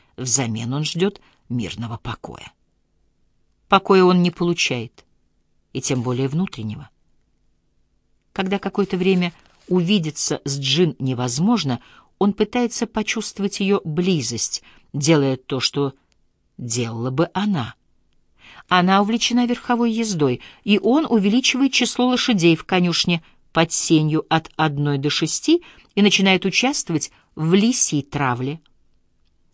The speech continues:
Джин музыкальна, и он решает научиться играть на банджо, решение,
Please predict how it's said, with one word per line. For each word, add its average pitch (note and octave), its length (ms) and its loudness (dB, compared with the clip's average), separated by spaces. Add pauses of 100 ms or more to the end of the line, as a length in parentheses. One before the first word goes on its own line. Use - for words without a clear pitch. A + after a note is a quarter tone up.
Джин F3+ 280 4
музыкальна, D#3 680 -4 (800)
и D3 80 0
он C3+ 120 2
решает C3 400 -2
научиться B2+ 440 -4
играть B2 280 -6
на B2+ 140 -2
банджо, A#2 560 -4 (680)
решение, C#3+ 600 -2